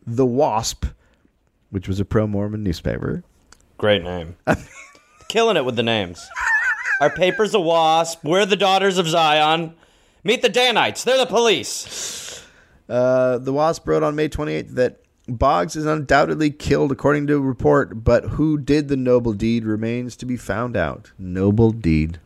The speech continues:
Speaker 2: Mm-hmm. <laughs> So
Speaker 1: It
Speaker 2: it's pretty fair and balanced.
Speaker 1: Yeah, they, they seem like they're, uh, they're taking a side.
Speaker 2: Yeah, okay. That's cool.
Speaker 1: I love that a guy who's no longer in power got shot through a window, but okay.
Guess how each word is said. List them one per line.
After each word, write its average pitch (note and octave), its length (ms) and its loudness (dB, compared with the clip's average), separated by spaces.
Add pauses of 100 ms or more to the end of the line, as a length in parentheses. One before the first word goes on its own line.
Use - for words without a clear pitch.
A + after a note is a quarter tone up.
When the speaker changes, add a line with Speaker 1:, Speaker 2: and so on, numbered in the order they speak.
(180)
Speaker 2:
Mm-hmm. A2 500 0
<laughs> - 40 -20 (640)
So E3+ 320 0
Speaker 1:
It - 120 -4 (220)
Speaker 2:
it's D#3+ 140 -2
pretty C#3 220 2
fair A#2 240 2
and G#2+ 80 -2
balanced. F#2 400 -2
Speaker 1:
Yeah, C#3+ 160 2
they, D#3 260 2
they C#3+ 140 4
seem C#3+ 240 -2
like A2+ 160 2
they're, A2+ 320 2
uh, E2+ 400 0 (340)
they're G#2 120 2
taking F#2 280 2
a D#2 60 -2
side. D#2 360 0
Speaker 2:
Yeah, A#2 260 4
okay. A2 420 -2
That's A#2 200 -2
cool. G2 300 -8 (1300)
Speaker 1:
I B2+ 60 -2
love C3+ 180 2
that C#3 100 2
a B2+ 60 0
guy G#2+ 240 2
who's G#2 160 0
no G#2 160 0
longer G#2 300 0
in F#2+ 120 -6
power F#2 360 0
got F2 140 -6
shot F#2 260 -6
through F2 140 -2
a - 20 -2
window, F2 460 -6 (140)
but C#3 160 -2
okay. E2 280 -6